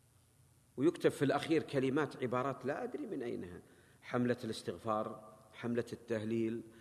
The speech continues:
حملة الدعاء للكفار، حملة، ولا أدري حملات من أين جاءتنا هذه البدع. ويأتي الإنسان: "جزاكم الله خير، هذه دللتني على خير"، و-،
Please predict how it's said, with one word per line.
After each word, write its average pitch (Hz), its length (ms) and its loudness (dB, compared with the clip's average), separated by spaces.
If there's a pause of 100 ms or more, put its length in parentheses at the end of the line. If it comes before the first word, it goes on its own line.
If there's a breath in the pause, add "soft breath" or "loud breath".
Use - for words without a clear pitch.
(180 loud breath)
حملة 127 400 2
الدعاء 110 400 2
للكفار، 113 840 0 (220 loud breath)
حملة، 131 520 4
ولا 165 280 4
أدري 190 180 0
حملات 156 480 2
من 127 140 4
أين 113 300 2
جاءتنا 92 540 -6
هذه 90 160 -6
البدع. 90 400 -8 (840 loud breath)
ويأتي 170 320 0
الإنسان: 156 400 2 (160)
"جزاكم 123 340 0
الله 120 140 0
خير، 113 380 -2
هذه 110 220 -4
دللتني 113 600 -2
على 101 240 -2
خير"، 113 320 -4
و-، - 340 -10